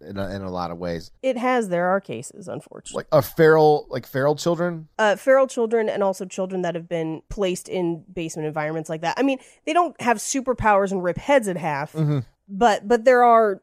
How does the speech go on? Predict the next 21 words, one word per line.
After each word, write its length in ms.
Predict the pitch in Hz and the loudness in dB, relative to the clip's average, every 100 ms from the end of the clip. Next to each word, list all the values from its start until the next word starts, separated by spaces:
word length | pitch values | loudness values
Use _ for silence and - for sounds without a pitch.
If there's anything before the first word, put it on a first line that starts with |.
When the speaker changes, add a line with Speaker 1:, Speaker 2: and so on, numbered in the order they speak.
| - | -12
Speaker 2:
feral 340 | - 214 190 | -2 0 0
children 440 | 185 202 185 180 175 | -2 -6 -4 -6 -8
from 400 | - 202 175 175 | -2 0 0 -4
Speaker 1:
No, 120 | 170 | -2
I'm 140 | 180 | 0
not 160 | 202 127 | 0 0
saying 160 | 139 110 | -2 -2
we 80 | |
should 160 | - 107 | -4 -4
shoot 240 | - 185 | 2 2
them 160 | - 98 | 2 0
all. 120 | 87 | 0
That's 120 | 113 | 2
not 80 | 143 | 2
what 60 | 113 | 2
I'm 80 | 101 | 0
saying. 220 | 92 - | -8 -4
That's 100 | 311 | 2
Speaker 2:
No, 100 | 370 | 6
Speaker 1:
not 80 | |
what 40 | 302 | 6